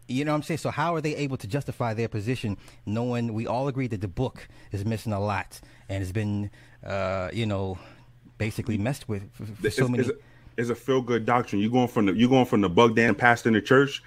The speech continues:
Speaker 2: to the bug dancing pastor on the corner. It's a feel-good doctrine.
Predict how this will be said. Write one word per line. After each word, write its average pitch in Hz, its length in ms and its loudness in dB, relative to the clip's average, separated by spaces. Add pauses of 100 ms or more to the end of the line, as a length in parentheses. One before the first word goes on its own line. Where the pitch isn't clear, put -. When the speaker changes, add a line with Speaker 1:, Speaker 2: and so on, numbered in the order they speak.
(140)
Speaker 2:
to 113 80 8
the 98 80 8
bug 113 260 8
dancing 120 300 4
pastor 117 320 4
on 110 80 6
the 110 60 4
corner. 80 380 0 (120)
It's 113 100 -2
a 110 60 0
feel-good 120 420 6
doctrine. 117 460 2